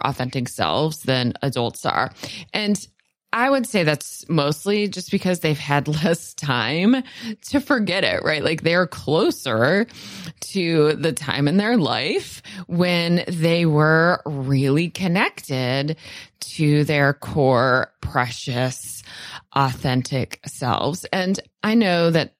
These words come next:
so many of you, maybe even most of you listening, have kids who have had experiences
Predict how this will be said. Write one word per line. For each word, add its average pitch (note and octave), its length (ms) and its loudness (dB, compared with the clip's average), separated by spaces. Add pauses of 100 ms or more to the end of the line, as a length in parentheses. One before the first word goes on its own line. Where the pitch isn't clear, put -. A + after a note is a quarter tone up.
so D#3+ 460 2
many C#3+ 300 4
of C#3 100 0
you, C3 200 4
maybe C3+ 240 4
even A2+ 200 2
most A2+ 260 0
of G#2 60 -6
you A2+ 120 -2
listening, G3 640 2 (440)
have F3+ 260 -2
kids F3 280 0
who D#3+ 80 2
have C3 120 4
had B3+ 240 0
experiences B2 1000 2